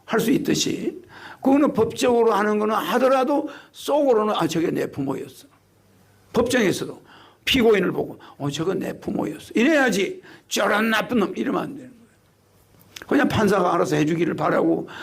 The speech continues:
"어, 나는 저 사람한테 요렇게, 요렇게, 요렇게 뭐 그냥 피해를 봤습니다." 이래야지. "저런 나쁜 놈이 내 돈을 가져가." 이러면 안 되고, 그게 내 부모였으니까.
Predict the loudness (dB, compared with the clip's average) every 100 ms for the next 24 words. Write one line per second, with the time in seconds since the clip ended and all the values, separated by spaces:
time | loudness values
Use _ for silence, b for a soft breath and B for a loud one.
0 | B 2 4 4 2 2 2 2 0 -2
1 | -8 -8 -2 2 2 0 B B 2 4
2 | 4 2 2 0 0 -2 -2 -2 -2 -4
3 | B 0 2 2 0 0 0 0 -4 -2
4 | -2 0 0 0 -2 -8 B B B -2
5 | 0 2 2 2 2 2 2 2 2 2
6 | 4 2 2 0 -4 0 2 2 0 -2
7 | 0 2 4 4 4 4 4 2 -2 -8
8 | -12 -16